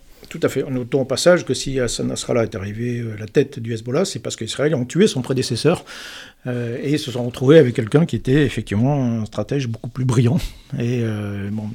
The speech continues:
et, et qui n'ont pas réussi, euh, à ce jour, hein, qui n'ont toujours pas réussi à, euh, à éliminer. Donc ils,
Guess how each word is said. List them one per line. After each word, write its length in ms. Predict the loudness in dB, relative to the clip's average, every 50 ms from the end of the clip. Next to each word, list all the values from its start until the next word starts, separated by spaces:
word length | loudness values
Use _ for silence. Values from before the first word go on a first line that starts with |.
| -6
et, 120 | -6 -6 -6 -6 -6 -8 -6 -6 -6 -6 -6 -8 -10 -12 -14 -6 -2 0 0 0
et 60 | 0
qui 140 | 2 6 8
n'ont 120 | 8 8 8
pas 120 | 6 4
réussi, 440 | 4 4 2 2 4 4 4 4 2 0
euh, 220 | -4 -4 -6 -8
à 60 | -8
ce 120 | -8 -8 -6
jour, 220 | -4 -4 -4 -2
hein, 140 | -2 -2 -2
qui 100 | -2 0
n'ont 120 | 0 0 0
toujours 180 | -2 -6 -6
pas 100 | -6 -4
réussi 440 | -4 -4 -4 -4 -2 0 0 2 2
à, 100 | 2 2
euh, 380 | 2 2 2 0 0 -2 -4 -6 -8 -14 -16 -16 -16 -18 -18 _
à 180 | -8 -8 -4 -2
éliminer. 420 | 0 4 6 6 6 4 4 4
Donc 260 | 6 6 6 6 6 0
ils, 80 | -4